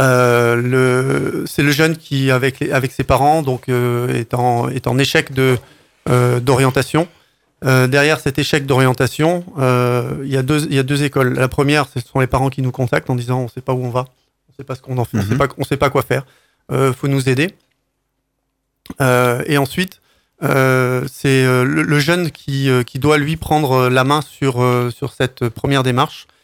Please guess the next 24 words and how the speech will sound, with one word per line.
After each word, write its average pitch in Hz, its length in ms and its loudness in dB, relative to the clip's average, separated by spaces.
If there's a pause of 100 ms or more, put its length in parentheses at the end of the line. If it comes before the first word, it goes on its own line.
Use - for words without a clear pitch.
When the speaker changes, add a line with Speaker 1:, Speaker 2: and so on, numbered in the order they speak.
(280)
Speaker 1:
puisque 139 260 -4
ça 139 140 -4
doit 139 120 2
être 139 100 -6
une, 139 120 -8
une 139 160 0
démarche 139 340 0
volontaire. 135 440 0
S'il - 340 -14
n'est 127 80 0
pas 131 200 0
volontaire 131 460 0
dans 120 100 -4
cette, 123 280 -6
euh, 120 120 -2 (500)
dans 127 140 -4
cette 127 200 -4
démarche-là, 127 560 2
Speaker 2:
Hmm. - 20 -12
Speaker 1:
ça, - 140 -6 (180)
ça 139 60 -2
fonctionnera 127 460 -2
pas. - 200 -6 (580)
Euh, 120 720 -2